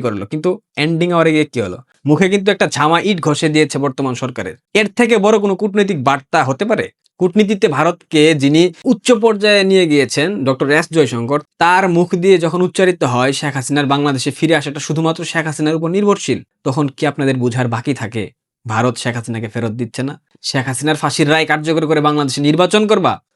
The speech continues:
এই স্বপ্ন শেষ। বর্তমান অন্তর্বর্তীকালীন সরকার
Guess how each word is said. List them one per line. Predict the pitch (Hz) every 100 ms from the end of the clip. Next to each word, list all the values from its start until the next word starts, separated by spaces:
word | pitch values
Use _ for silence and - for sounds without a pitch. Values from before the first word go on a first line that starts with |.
| -
এই | 151
স্বপ্ন | - 185 - 170 131 220 _ _ _ -
শেষ। | - 113 - - - 113
বর্তমান | 117 127 127
অন্তর্বর্তীকালীন | 135 139 139 156 156 165 185
সরকার | 190